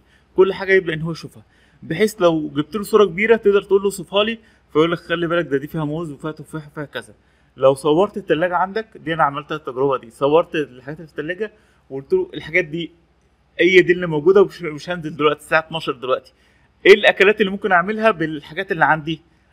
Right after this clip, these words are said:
اه، ينفع عندك مثلا طماطم وخيار و-، وتقدر تعمل سلطه،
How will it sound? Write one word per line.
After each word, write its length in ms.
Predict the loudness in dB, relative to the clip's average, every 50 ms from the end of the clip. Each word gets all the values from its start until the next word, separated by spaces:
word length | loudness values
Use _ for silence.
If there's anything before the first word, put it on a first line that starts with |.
| _ -2
اه، 140 | -2 -2
ينفع 400 | -2 -2 0 2 2 2 2 2
عندك 300 | 2 2 0 0 -4 -6
مثلا 380 | -8 -10 -8 -6 -4 -4 -6 -4
طماطم 560 | -4 -4 0 0 0 0 -2 -4 -10 -10 -10
وخيار 560 | -10 -10 -10 -12 _ -2 2 4 4 4 2
و-، 400 | 0 -2 -4 -4 -4 -4 -4 -6
وتقدر 480 | -8 -8 -10 -12 -14 -10 -8 -6 -6 -4
تعمل 240 | -2 -2 -2 -2 -4
سلطه، 380 | -4 -4 -4 -4 -4 -8 -16